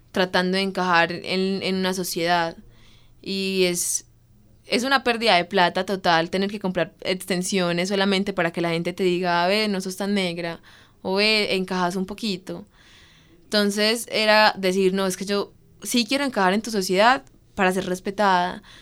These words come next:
pero no tengo que tener el cabello liso, negro y largo. Pues hay otras formas de llevar el cabello que también me hacen hermosas". Entonces por eso empecé como más de la transformación desde,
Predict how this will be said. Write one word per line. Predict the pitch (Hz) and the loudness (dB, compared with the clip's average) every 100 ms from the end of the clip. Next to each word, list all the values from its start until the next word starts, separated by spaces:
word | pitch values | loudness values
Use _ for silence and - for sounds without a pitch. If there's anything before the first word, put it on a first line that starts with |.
| - _ - | -20 _ 0
pero | 202 | 2
no | 196 | 2
tengo | 185 202 | 2 0
que | 202 | 0
tener | 185 | -2
el | 175 | -2
cabello | 196 180 180 | 0 0 0
liso, | 180 208 233 247 240 233 | -2 -2 -2 -2 -4 -2
negro | 220 208 196 196 | 0 0 0 -2
y | 202 | 0
largo. | 214 202 170 190 175 190 - _ _ _ _ | 2 2 0 -4 -12 -12 -18 _ _ _ _
Pues | 208 202 | 0 2
hay | 180 | 4
otras | 190 202 202 | 2 0 -2
formas | 233 214 202 | 0 0 0
de | 190 | 0
llevar | 185 180 | 0 2
el | 180 | 0
cabello | 196 202 220 226 | 0 2 2 0
que | 196 | -4
también | 180 170 175 | -4 -4 -4
me | |
hacen | 175 190 | -4 -4
hermosas". | 175 196 185 175 180 - - _ - - - - - | 0 2 2 0 -8 -12 -20 _ -20 -20 -20 -10 -2
Entonces | 208 202 196 190 202 | 0 2 0 0 -2
por | 247 214 | 0 2
eso | 196 196 | 4 2
empecé | 208 226 | 0 -2
como | 202 214 220 | -2 -2 0
más | 190 180 | 2 2
de | 180 175 | -2 -6
la | - 202 | -4 -2
transformación | 208 185 185 180 175 185 175 | -2 -4 -4 -4 -4 -4 -4
desde, | 180 190 190 175 165 | -6 0 2 0 -2